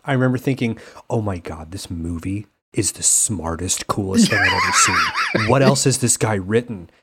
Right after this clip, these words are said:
Speaker 1: And then I was like, a whole bunch of nothing, but then, like, randomly Sleepy Hollow in there, and I'm like, "This,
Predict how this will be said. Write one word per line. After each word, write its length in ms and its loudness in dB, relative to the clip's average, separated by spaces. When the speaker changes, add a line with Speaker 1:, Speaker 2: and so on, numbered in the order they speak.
Speaker 1:
And 140 4
then 80 6
I 40 6
was 120 4
like, 280 0
a 40 -4
whole 280 4
bunch 260 2
of 80 -2
nothing, 360 2
but 120 -2
then, 220 -4
like, 200 -6
randomly 340 2
Sleepy 380 0
Hollow 420 0
in 80 0
there, 80 -4
and 100 0
I'm 80 0
like, 240 -8
"This, 320 -2